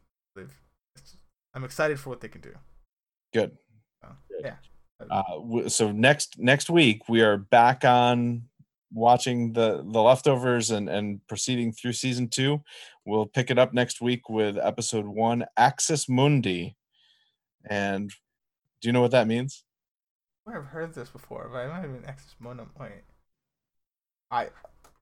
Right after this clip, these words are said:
Speaker 1: I'm not gonna look it up, so no.
Speaker 2: Yeah,
Speaker 1: I mean, I
Speaker 2: don't
Speaker 1: don't know if, if I don't know off the top of my head, I don't know it, so
Speaker 2: Yeah,
Speaker 1: I don't
Speaker 2: don't,
Speaker 1: know.
Speaker 2: look, you know,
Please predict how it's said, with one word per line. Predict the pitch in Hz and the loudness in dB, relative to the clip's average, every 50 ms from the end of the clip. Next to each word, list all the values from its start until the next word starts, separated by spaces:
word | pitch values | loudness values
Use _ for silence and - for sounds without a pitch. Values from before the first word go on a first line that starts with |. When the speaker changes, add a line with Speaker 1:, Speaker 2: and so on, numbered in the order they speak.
| _ _ _ _ _ _ | _ _ _ _ _ _
Speaker 1:
I'm | 139 | -10
not | 131 123 - | -10 -10 -10
gonna | 131 120 110 | -10 -14 -14
look | 110 - - | -16 -18 -18
it | 98 | -16
up, | 98 98 - _ | -16 -16 -16 _
so | _ - 87 | _ -20 -20
no. | 95 104 95 123 | -18 -14 -4 0
Speaker 2:
Yeah, | 120 117 | 2 2
Speaker 1:
I | 113 | 2
mean, | 123 127 | 2 -2
I | 123 | 0
Speaker 2:
don't | 147 147 | 0 0
Speaker 1:
don't | 151 147 143 143 139 - | 2 0 0 0 -2 -4
know | 143 127 | -6 -2
if, | 143 151 | -2 2
if | 165 | 2
I | 175 | 2
don't | 185 190 | 2 4
know | 180 165 151 | 4 2 2
off | 143 139 - - | 2 0 -6 -8
the | 135 | -8
top | 135 135 | -8 -6
of | - | -6
my | 127 120 | -10 -8
head, | - 123 107 98 | -6 -8 -8 -8
I | 107 | -12
don't | 113 110 76 | -14 -14 -14
know | 87 101 - - | -14 -16 -16 -18
it, | - - | -16 -12
so | - 92 | -12 -10
Speaker 2:
Yeah, | |
Speaker 1:
I | 71 - - | -10 -10 -4
don't | - 139 127 - | -2 -2 -2 -2
Speaker 2:
don't, | |
Speaker 1:
know. | - - 143 151 156 | -6 -10 2 2 2
Speaker 2:
look, | 131 156 | 2 2
you | 143 | 0
know, | 131 117 117 | 0 0 -2